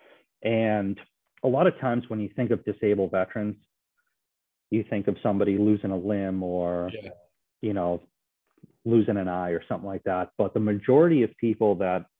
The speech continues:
Speaker 1: that I come across in my community, um, that has a disability is usually mental, you know, post-traumatic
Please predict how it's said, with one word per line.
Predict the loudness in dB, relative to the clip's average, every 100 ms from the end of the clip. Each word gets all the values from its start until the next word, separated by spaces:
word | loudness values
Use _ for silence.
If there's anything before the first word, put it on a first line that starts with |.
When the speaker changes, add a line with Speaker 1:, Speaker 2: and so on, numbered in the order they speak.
| _ _ _ _ -4
Speaker 1:
that | 0
I | 0
come | -2 -4 -4 -4 -6
across | -10 -4 -2 -2 -2
in | -6
my | -4 -4
community, | -6 -6 -4 -2 -2 -2 -4 -8 _ _ _ -2
um, | 0 2 0 -2 -4 -10 _ _ _ _ _
that | -2 0
has | 0 -2
a |
disability | -2 -4 0 2 4 2 -2 -8 _ _ -2
is | 0
usually | 2 0 2 0 0
mental, | -2 -4 -6 -12 -14 _ _ _ _ _ -6
you | -2
know, | -2
post-traumatic | -2 -4 -4 -8 -8